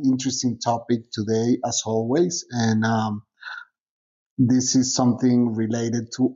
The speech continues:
all the men out there, uh, something that we need to look into. And the topic today will be erectile dysfunction.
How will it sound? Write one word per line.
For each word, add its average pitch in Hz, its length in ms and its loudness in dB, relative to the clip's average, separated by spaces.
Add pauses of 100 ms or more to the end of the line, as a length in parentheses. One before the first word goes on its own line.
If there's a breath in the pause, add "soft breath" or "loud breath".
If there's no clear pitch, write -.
all 175 440 0
the 117 80 0
men 117 400 0
out 107 300 -10
there, 131 400 -2 (240)
uh, 113 220 0
something 110 500 -2
that 110 140 0
we 110 180 -2
need 113 280 -2 (100)
to 107 360 2
look 120 300 -2
into. 147 420 0 (600 loud breath)
And 120 380 2
the 113 120 0
topic 143 400 -2
today 120 300 0
will 117 300 0
be 123 260 2
erectile 127 640 0
dysfunction. 107 600 -8